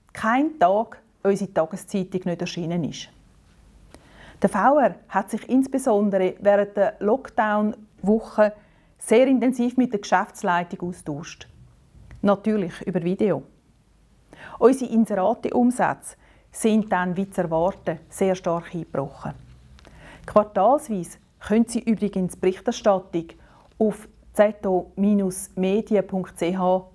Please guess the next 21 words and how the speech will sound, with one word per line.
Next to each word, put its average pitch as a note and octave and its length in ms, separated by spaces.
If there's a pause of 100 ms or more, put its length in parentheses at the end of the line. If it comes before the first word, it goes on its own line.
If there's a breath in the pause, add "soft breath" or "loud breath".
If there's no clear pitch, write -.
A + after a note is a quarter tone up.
(120)
gut G3 240
nachlesen. D#3+ 520 (1300 loud breath)
Aus C#4 180
der C4+ 100
heutigen D#4+ 360
Sicht - 500 (240 soft breath)
liegen C4 280
unsere A#3 320
Prognosen A3 760 (320 loud breath)
per G3 280
Ende G#3 180
Jahr G3+ 480
natürlich G3+ 540 (240)
deutlich G3+ 340 (100)
unter F#3+ 280
dem F#3+ 80
Budget. F3 480 (520 soft breath)
Wir A#3+ 160
tun C4 240
aber G#3 300
alles, G#3 480